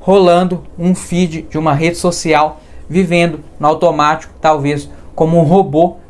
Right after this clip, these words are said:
Você do nada pega o seu celular, quando você vai ver, você já tá lá dentro da rede social e você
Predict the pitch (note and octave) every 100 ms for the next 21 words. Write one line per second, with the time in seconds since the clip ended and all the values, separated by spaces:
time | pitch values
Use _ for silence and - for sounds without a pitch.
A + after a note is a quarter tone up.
0 | - D3 C#3+ D#3 F3+ E3 D#3 D#3 - -
1 | - - F3+ F#3+ G3+ F#3+ F#3+ D#3+ D#3+ E3
2 | E3 D#3 D#3 D#3+ E3 C#3 D3 D#3 - -
3 | C#3+ D3 D#3 D3+ E3+ F#3 F3 D3+ D#3 -
4 | - C#3 C#3 C#3+ C#3+ D#3 - D3 D3 -
5 | - - D3 D3+ D3 D#3 D3+